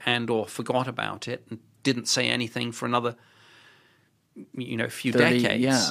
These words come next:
Speaker 1: Yeah. And bear
Speaker 2: Was
Speaker 1: in mind
Speaker 2: it translatable in any way?
Speaker 1: Yes,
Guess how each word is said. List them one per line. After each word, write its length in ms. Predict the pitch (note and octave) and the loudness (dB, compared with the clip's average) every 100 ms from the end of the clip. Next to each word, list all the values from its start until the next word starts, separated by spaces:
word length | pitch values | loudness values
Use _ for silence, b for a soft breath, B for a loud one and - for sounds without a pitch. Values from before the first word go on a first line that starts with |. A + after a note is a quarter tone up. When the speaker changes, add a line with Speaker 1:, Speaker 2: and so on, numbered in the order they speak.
| - | 2
Speaker 1:
Yeah. 260 | E3+ - - B B | 2 4 0 B B
And 180 | D#3+ | 4
bear 160 | - A#3+ | 6 6
Speaker 2:
Was 140 | - | 8
Speaker 1:
in 60 | A#3+ | 8
mind 100 | D#3+ | 6
Speaker 2:
it 40 | |
translatable 760 | B2+ C3 B2 A2+ A#2 C3+ D#3+ D#3+ - _ _ _ _ _ - | 6 4 4 2 2 2 0 -2 -6 _ _ _ _ _ -4
in 100 | A#2 | 2
any 180 | A#2+ B2 | 2 4
way? 120 | - | 6
Speaker 1:
Yes, 420 | F#3 B2 - - | 6 6 0 -2